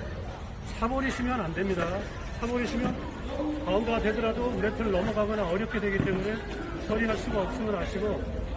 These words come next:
발을 잘 보시고 약간 높이 주시고 바운드가 돼서 절대 네트가 넘어가지 않습니다. 그렇게 주시는 게 방법입니다.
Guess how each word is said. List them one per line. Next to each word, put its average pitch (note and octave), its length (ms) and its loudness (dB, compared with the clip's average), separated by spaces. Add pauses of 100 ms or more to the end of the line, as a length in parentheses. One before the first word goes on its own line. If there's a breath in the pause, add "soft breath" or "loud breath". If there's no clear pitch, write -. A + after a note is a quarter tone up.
(220)
발을 G3+ 220 2
잘 F#3 300 0
보시고 G3 440 0 (420)
약간 G3+ 280 0
높이 A3 240 0
주시고 A3 440 -2 (640)
바운드가 G#3+ 420 2
돼서 G#3+ 240 0
절대 G3+ 320 0
네트가 G#3 320 2
넘어가지 F#3 360 0
않습니다. F3 600 0 (500)
그렇게 A3+ 260 2
주시는 G3+ 340 0
게 G#3+ 120 0
방법입니다. E3+ 640 -2